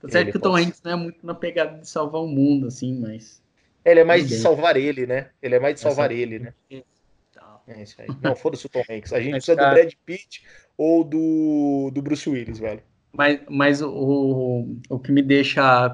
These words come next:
Speaker 1: com esperança é que nenhum desses caras se manifestaram. Então não existe um perigo de verdade, entendeu?
Speaker 2: É isso aí.
Speaker 1: Porque
Speaker 2: Ah, e
Speaker 1: senão
Speaker 2: tem o
Speaker 1: esses
Speaker 2: Tom
Speaker 1: caras
Speaker 2: Cruise
Speaker 1: ficam
Speaker 2: também.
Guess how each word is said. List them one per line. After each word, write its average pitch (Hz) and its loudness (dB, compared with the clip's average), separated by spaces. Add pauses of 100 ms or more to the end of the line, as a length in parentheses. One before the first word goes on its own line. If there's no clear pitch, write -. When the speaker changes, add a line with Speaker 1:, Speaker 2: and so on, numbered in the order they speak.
(120)
Speaker 1:
com 135 0
esperança 131 0
é 123 -2
que 139 0
nenhum 147 4
desses 156 -4
caras 156 0
se - -8
manifestaram. 151 0
Então 175 -2
não 214 0
existe 196 -2
um 170 -2
perigo 127 0
de 113 -4
verdade, 110 -6
entendeu? 120 -10
Speaker 2:
É 120 0
isso - -8
aí. 131 -2
Speaker 1:
Porque 156 -2
Speaker 2:
Ah, 262 6
e 180 6
Speaker 1:
senão 208 -4
Speaker 2:
tem 196 6
o - 0
Speaker 1:
esses 190 -6
Speaker 2:
Tom 247 -4
Speaker 1:
caras 185 2
Speaker 2:
Cruise 196 -2
Speaker 1:
ficam 143 -2
Speaker 2:
também. 120 -4